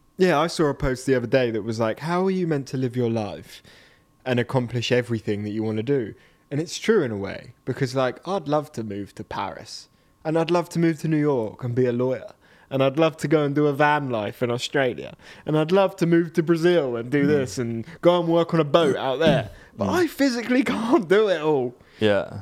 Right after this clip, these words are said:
Speaker 1: And, and that's when you have to put things into perspective and figure out what you really love, what you really enjoy.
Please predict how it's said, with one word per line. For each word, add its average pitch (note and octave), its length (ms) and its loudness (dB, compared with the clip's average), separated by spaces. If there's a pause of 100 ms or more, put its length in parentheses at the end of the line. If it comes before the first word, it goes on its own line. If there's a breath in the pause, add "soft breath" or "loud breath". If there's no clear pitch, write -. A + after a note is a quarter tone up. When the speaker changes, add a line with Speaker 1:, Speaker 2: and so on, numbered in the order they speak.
Speaker 1:
And, F#3+ 220 4
and G3 180 2
that's A3 220 0
when A#3+ 180 4
you G3+ 80 2
have G3+ 260 2
to G3 80 -2
put F#3 200 0
things E3+ 260 0
into D#3+ 200 -2
perspective C#3 600 0
and A#2+ 220 -4 (380 soft breath)
figure D#3+ 360 2
out C#3 220 2
what C3 180 0
you B2 200 0
really D#3 400 2
love, F#2 500 -6 (560)
what C3+ 160 2
you B2+ 120 0
really D#3 380 2
enjoy. G#2 580 -6